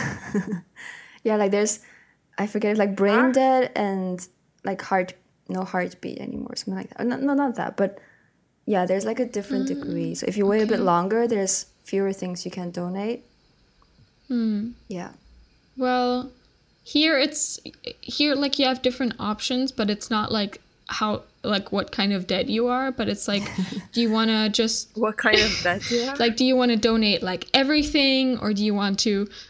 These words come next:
Speaker 3: donate everything except some specific organ, or do you wanna
Speaker 1: Yeah.
Speaker 3: donate none,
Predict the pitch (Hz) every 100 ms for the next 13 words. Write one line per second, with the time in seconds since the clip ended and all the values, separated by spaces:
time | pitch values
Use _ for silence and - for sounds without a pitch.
0 | - 220 214 202 190 226 202 220 240 202
1 | - - 220 220 - - - - 220 208
2 | - 220 214 226 220 170 - 240 247 233
3 | 240 233 220 208 214 208 202 202 196 214
4 | - - _ _ _ _ - 220 208 190
5 | - _ _ _ _ _ _ - 214 214
6 | 214 220